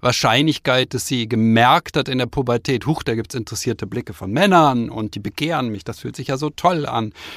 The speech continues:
weil meine Eltern finden mich ja so schrecklich und, äh, ich krieg hier nichts in meinem Elternhaus.“ Und das führt dann eben dazu, dass Sexualität einen ganz anderen Stellenwert bekommt in der Psyche,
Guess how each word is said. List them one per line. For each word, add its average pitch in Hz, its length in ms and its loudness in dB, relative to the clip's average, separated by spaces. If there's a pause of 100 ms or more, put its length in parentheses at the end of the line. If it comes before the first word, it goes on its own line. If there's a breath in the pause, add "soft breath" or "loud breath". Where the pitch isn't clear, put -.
(120)
weil 113 180 -2
meine 113 260 -2
Eltern 123 400 -4
finden 127 240 -2
mich 110 160 -4
ja 110 100 -2
so 101 140 -8
schrecklich 98 560 -8
und, 101 320 -6
äh, 120 220 -10
ich 131 200 -8
krieg - 180 -4
hier 110 140 -2
nichts - 400 -6
in 98 80 -8
meinem 92 220 -6
Elternhaus.“ 95 760 -4 (720 loud breath)
Und 113 340 -2
das 120 200 -2
führt 156 400 0
dann 127 160 2
eben 127 340 -2
dazu, 117 640 0
dass 113 380 -4
Sexualität 113 920 -6
einen 131 80 -4
ganz 113 180 -4
anderen 113 240 -2
Stellenwert 113 720 -2
bekommt 92 540 -8
in 98 120 -8
der 92 120 -6
Psyche, 104 560 -4